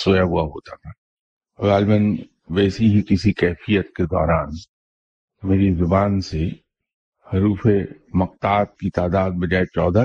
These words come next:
کے اٹھارہ، ایک موقع پر لیکچر نمبر ففٹی سکس میں وہ اٹھارہ بیان ہو گئی مجھ سے۔ اس غلطی کا مجھے احساس نہیں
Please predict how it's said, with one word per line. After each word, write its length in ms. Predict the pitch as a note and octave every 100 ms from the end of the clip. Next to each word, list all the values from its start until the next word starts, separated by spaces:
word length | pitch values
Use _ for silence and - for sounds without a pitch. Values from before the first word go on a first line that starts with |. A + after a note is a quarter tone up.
| -
کے 100 | E2 - _ _ _ -
اٹھارہ، 480 | F#2+ - G2+ G2 D#2 - _ _ _ _ - D#2 - G#2+
ایک 120 | -
موقع 300 | F#2 F#2+ - D#2+
پر 120 | E2 D#2+ - - E2+
لیکچر 300 | F2 - G2+
نمبر 280 | F#2 E2+ D#2+
ففٹی 340 | - F2+ F#2
سکس 360 | - B2 - -
میں 120 | D2 C#2 _ _ _ -
وہ 80 | E2+
اٹھارہ 440 | - G2 G#2 F#2+ E2 D#2
بیان 260 | F#2 F2+ E2
ہو 140 | D#2
گئی 160 | D#2 D#2+
مجھ 180 | E2 D#2+
سے۔ 220 | - - _ _ _ _ _ _ _ _ _ _ _ _ _ _ _ _ -
اس 180 | G2 -
غلطی 360 | G#2 A2+ A2 G#2+
کا 100 | G#2+
مجھے 240 | G2+ F#2+
احساس 440 | F2+ F2 F#2+ F2+ F2
نہیں 180 | D#2